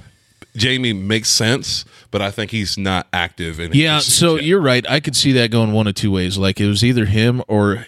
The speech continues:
Speaker 2: it's gonna come down to, like, Jamie maybe saving the family, saving the Duttons.
Speaker 1: Yeah.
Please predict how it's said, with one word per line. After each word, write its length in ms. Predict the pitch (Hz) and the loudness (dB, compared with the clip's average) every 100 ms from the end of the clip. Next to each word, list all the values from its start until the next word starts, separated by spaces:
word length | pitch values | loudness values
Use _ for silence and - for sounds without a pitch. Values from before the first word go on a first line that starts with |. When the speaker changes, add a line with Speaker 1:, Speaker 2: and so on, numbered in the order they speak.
| - | -6
Speaker 2:
it's 180 | 110 - | -4 -2
gonna 180 | 113 | -2
come 200 | 98 113 | 0 -2
down 200 | 104 104 | 0 -2
to, 60 | 101 | -2
like, 240 | 98 95 | -4 -6
Jamie 420 | 98 101 104 104 104 | -6 -4 -2 -2 0
maybe 320 | 101 95 95 | 0 0 0
saving 640 | - - - 104 104 98 | 0 2 2 2 2 -2
the 80 | 92 | -8
family, 500 | - 98 87 85 82 | -10 -8 -8 -10 -10
saving 440 | 82 - 104 98 90 | -8 -2 -2 -2 -6
the 100 | 85 | -8
Duttons. 460 | 80 71 - - | -10 -12 -14 -16
Speaker 1:
Yeah. 100 | - | -18